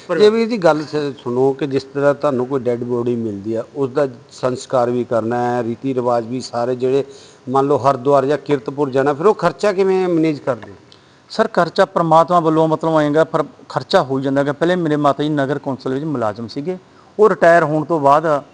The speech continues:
Speaker 1: ਉਹਨਾਂ ਨੂੰ ਪੈਨਸ਼ਨਰ ਹੋ ਗਏ, ਪੈਨਸ਼ਨਰ ਹੋ ਗਏ ਜੀ। ਹੁਣ ਉਹ ਐਕਸ-, ਕੁਝ ਸਮੇਂ ਪਹਿਲਾਂ ਐਕਸਪਾਇਰ ਹੋ ਗਏ। ਉਹਨਾਂ ਦੇ ਦਿਸ਼ਾ, ਦਿਸ਼ਾ ਨਿਰਦੇਸ਼ ਅਨੁਸਾਰ ਹੀ ਅਸੀਂ ਮਤਲਬ ਸੇਵਾ ਨਿਭਾਉਂਦੇ ਆ ਰਹੇ ਹਾਂ, ਜੋ ਮੇਰੇ ਬਜ਼ੁਰਗਾਂ ਨੇ ਲਾਈ ਸੀ।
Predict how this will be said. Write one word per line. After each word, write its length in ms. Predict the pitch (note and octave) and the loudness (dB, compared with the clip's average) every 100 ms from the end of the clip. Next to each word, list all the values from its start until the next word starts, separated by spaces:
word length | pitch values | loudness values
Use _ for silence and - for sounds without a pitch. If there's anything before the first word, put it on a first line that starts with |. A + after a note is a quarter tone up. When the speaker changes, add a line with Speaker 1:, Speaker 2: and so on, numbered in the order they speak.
| _ | _
Speaker 1:
ਉਹਨਾਂ 180 | D3+ F3+ | 0 2
ਨੂੰ 100 | G3 | 2
ਪੈਨਸ਼ਨਰ 460 | F#3+ C#3+ B2+ E3 F#3 | 0 -4 -4 -4 -4
ਹੋ 200 | E3 D#3 | -4 -4
ਗਏ, 160 | D#3 D#3 _ _ - - | -6 -10 _ _ -20 2
ਪੈਨਸ਼ਨਰ 360 | F3 F3 A3 A3+ | 2 4 4 4
ਹੋ 260 | E3+ F3 | 4 4
ਗਏ 120 | F3 | 4
ਜੀ। 160 | F3 F3+ | 4 2
ਹੁਣ 220 | D3 E3 | 2 2
ਉਹ 200 | E3+ F3 - | 2 2 -2
ਐਕਸ-, 200 | C#3 - _ | -4 -4 _
ਕੁਝ 200 | G3+ G3+ G3 - | 2 4 2 0
ਸਮੇਂ 260 | E3 E3 | -2 0
ਪਹਿਲਾਂ 240 | D#3 D#3+ F3 | 0 0 0
ਐਕਸਪਾਇਰ 440 | - C3+ - D3+ | -2 -8 0 2
ਹੋ 160 | E3 D3+ | 2 0
ਗਏ। 180 | D#3+ D3 - - - G#3 | -4 -6 -14 -20 -2 2
ਉਹਨਾਂ 300 | A3+ A3+ A3+ | 4 4 4
ਦੇ 100 | G#3 | 2
ਦਿਸ਼ਾ, 440 | D#3 E3 F#3+ F#3+ D#3 - | -2 0 2 2 0 -6
ਦਿਸ਼ਾ 380 | C#3+ C#3+ C#3 F#3+ | -4 -4 2 2
ਨਿਰਦੇਸ਼ 420 | E3 D3+ D#3+ - | 2 0 0 -2
ਅਨੁਸਾਰ 380 | D#3 D3 C#3+ C#3 | -6 2 4 4
ਹੀ 240 | C3 C3+ - - - E3 | -2 -6 -8 -20 -4 -2
ਅਸੀਂ 200 | D#3 F#3+ | 0 -2
ਮਤਲਬ 220 | E3 D#3 | 0 -4
ਸੇਵਾ 280 | D3 D3+ D3+ | -2 0 0
ਨਿਭਾਉਂਦੇ 360 | D3+ D#3 B2 | 0 -2 -2
ਆ 120 | B2 A2 | -4 -6
ਰਹੇ 180 | G#2 | -6
ਹਾਂ, 80 | B2 | -6
ਜੋ 160 | D3 E3 | -2 -2
ਮੇਰੇ 220 | E3 E3 | 0 -2
ਬਜ਼ੁਰਗਾਂ 480 | C#3+ C#3+ C#3+ C#3+ D#3 | -2 -6 -4 0 0
ਨੇ 160 | C#3 B2 - _ | 0 -8 -18 _
ਲਾਈ 180 | E3 C3+ | 0 0
ਸੀ। 200 | - - | -2 -18